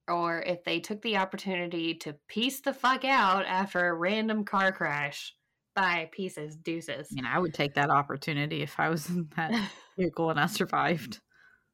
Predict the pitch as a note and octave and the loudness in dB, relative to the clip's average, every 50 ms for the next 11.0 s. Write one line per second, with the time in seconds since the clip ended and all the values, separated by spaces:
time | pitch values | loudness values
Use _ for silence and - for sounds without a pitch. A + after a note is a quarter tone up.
0 | _ - B3+ A3+ G#3 - _ _ - - A#3+ G#3 F#3+ G3 - _ _ _ _ _ | _ -4 -4 -4 -4 -4 _ _ -4 -2 0 0 0 -4 -8 _ _ _ _ _
1 | _ _ _ _ _ _ _ _ _ _ _ _ _ - G#3+ G3+ G3+ F#3+ - - | _ _ _ _ _ _ _ _ _ _ _ _ _ 0 2 4 4 2 0 -4
2 | G#3 - C#4+ C#4 C#4 C4 A#3 A3 A3+ B3+ C4 A3 G#3+ G#3+ - - - - C4+ C4 | -4 0 2 4 4 4 4 2 4 4 2 2 0 -2 -6 -8 -4 -2 0 0
3 | A#3+ A3 A#3 B3 C4 B3+ A#3 A3 A3+ A3 - _ _ _ _ _ - - C#4+ D4 | 2 2 2 2 4 4 4 2 0 -2 -6 _ _ _ _ _ -2 0 2 2
4 | D4 C#4+ G#3+ G3 F#3+ G3 A3 - - - - _ _ - G3+ G#3+ A3+ A3 A3 - | 2 2 2 2 2 2 0 -4 -10 -14 -14 _ _ 0 2 4 4 2 0 -2
5 | G#3+ G#3 - A3 G#3+ G#3+ A#3+ B3 A3+ F3 - - G3 - _ _ _ _ _ _ | -4 -2 0 -2 0 0 2 2 2 2 2 -2 -6 -12 _ _ _ _ _ _
6 | F#3 - F#3 A3 - G3 F#3+ F#3+ F#3 F3+ F3+ F#3 F#3+ F#3+ F#3+ F3 D#3+ D3 D3+ D#3 | -2 0 2 2 2 0 -2 -2 0 0 0 0 -2 -4 -2 -2 -2 -2 -4 -8
7 | - _ _ _ _ _ _ _ _ _ _ _ _ _ _ _ _ _ _ _ | -14 _ _ _ _ _ _ _ _ _ _ _ _ _ _ _ _ _ _ _
8 | _ _ _ _ _ _ _ _ _ _ _ _ _ _ _ _ _ _ _ _ | _ _ _ _ _ _ _ _ _ _ _ _ _ _ _ _ _ _ _ _
9 | _ _ _ A#3+ B3 D4 E4+ F4 E4+ - D#4 - C#4 C4+ C4 C4 C4 - - G3+ | _ _ _ 6 8 8 8 6 4 2 2 0 0 0 2 0 -2 0 0 0
10 | G3 G3 G3 F#3+ F#3+ F#3+ - F3 F3 - - D#3 D3+ D#3 - - E3+ - - | 0 0 0 0 -2 0 -2 -4 -6 -4 -6 -6 -6 -6 -8 -10 -10 -12 -16